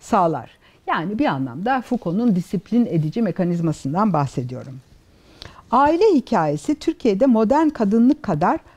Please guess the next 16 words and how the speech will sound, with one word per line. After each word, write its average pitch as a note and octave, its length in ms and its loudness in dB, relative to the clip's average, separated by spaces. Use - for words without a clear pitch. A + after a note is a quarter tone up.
modern A#3+ 360 2
erkekliğin B3 640 0
de G3 60 2
kurulduğu G3+ 520 -2
bir A#3+ 80 0
senaryodur. D3+ 880 -4
Bu E4 140 2
senaryo, C4 680 0
Halide C4 400 0
Edip'in B3+ 280 2
romanlarından A3 720 0
Yeşilçam'a G3 800 -2
bildiğimiz C4 560 2
yazınsal A#3 640 2
ve A#3 80 2
görsel F#3 460 -2